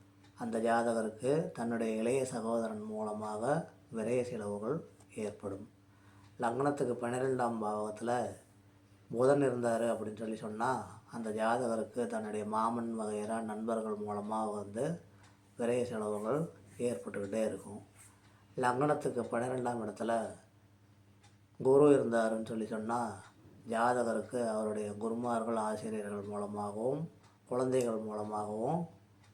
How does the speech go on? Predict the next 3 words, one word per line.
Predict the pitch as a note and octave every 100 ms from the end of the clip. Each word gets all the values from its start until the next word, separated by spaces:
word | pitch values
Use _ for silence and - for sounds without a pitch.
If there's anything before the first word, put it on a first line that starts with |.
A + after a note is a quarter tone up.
| -
விரய | A#2+ A#2+ B2
செலவுகள் | - A2 G#2+ G#2 A#2+ E3 - - - - - -
ஏற்படும். | A2 G#2 - G2 G2